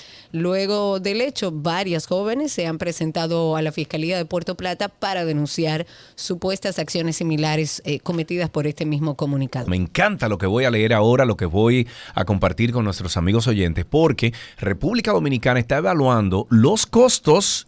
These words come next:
Speaker 2: y beneficios de la instalación de un sistema de paneles solares flotantes en las aguas de los embalses del país, o sea, de las presas del país, para seguir aumentando la capacidad de generar energía eléctrica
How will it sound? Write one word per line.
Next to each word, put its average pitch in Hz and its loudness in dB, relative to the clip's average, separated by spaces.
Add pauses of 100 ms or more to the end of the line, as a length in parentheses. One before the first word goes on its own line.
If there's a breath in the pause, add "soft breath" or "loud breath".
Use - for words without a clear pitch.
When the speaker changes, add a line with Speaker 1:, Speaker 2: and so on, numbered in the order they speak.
Speaker 2:
y 110 4
beneficios 175 2 (280 loud breath)
de 104 0
la 117 2
instalación 147 2
de 117 4
un 127 4
sistema 139 0
de 120 2
paneles 107 0
solares 101 0 (300)
flotantes 143 2 (380 loud breath)
en 95 0
las 101 2
aguas 139 4
de 135 2
los 117 2
embalses 123 2
del 110 2
país, 104 2
o 101 -4
sea, 117 0
de 113 2
las 90 -2
presas 151 2
del 101 0
país, 101 0 (280 loud breath)
para 110 2
seguir 156 2
aumentando 135 2
la 107 2
capacidad 110 0
de 156 0
generar 117 2
energía 123 0
eléctrica 110 0